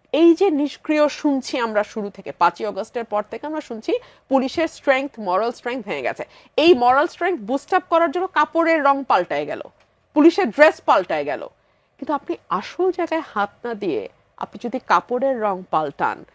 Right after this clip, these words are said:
আপনি যদি তার জুতা মডেল চেঞ্জ করেন, আপনি যদি তার পোশাক পর-, এটা তো কিছু যায় আসে না। আর দেখেন,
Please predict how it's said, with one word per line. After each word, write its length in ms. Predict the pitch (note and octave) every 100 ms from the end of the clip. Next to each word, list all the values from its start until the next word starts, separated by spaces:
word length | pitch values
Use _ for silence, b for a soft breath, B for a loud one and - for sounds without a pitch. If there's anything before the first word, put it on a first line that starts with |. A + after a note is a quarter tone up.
| b b
আপনি 260 | G3 -
যদি 280 | G3 G3+ G#3+
তার 360 | - E3+ E3+ E3
জুতা 400 | A#3+ B3 C#4+ C4+
মডেল 500 | G#3 F3+ F#3 A3 B3
চেঞ্জ 340 | B3 F#3+ F#3
করেন, 380 | - C#3+ C#3+ C3+ - b -
আপনি 300 | - - A#3
যদি 300 | A#3 A3+ A#3+
তার 220 | G3+ F#3
পোশাক 400 | F#3 A#3+ A#3+ E4+ -
পর-, 120 | C4+ B B -
এটা 180 | - -
তো 80 | G4+
কিছু 260 | F4 G4+ B3
যায় 300 | - A#3+ G4+
আসে 300 | G#4+ - A3+
না। 180 | D#3 - - _ _ _ _ _ _ -
আর 180 | G#3+ G3
দেখেন, 480 | C4 B3+ - D#4+ A3+